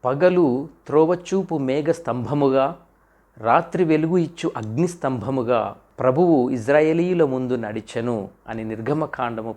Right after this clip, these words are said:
పదమూడో అధ్యాయం ఒకటో వచనము మరియు సొలొమోను జ్ఞాన గ్రంథము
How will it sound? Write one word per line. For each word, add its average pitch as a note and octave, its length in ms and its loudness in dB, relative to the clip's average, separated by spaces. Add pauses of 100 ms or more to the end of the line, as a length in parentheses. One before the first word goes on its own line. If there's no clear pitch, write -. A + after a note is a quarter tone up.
పదమూడో B2 300 -2
అధ్యాయం A2 400 -6
ఒకటో A2 260 0
వచనము A2+ 520 -4 (600)
మరియు A2 240 -4
సొలొమోను C#3+ 460 0
జ్ఞాన A#2+ 380 -2
గ్రంథము A#2 380 -8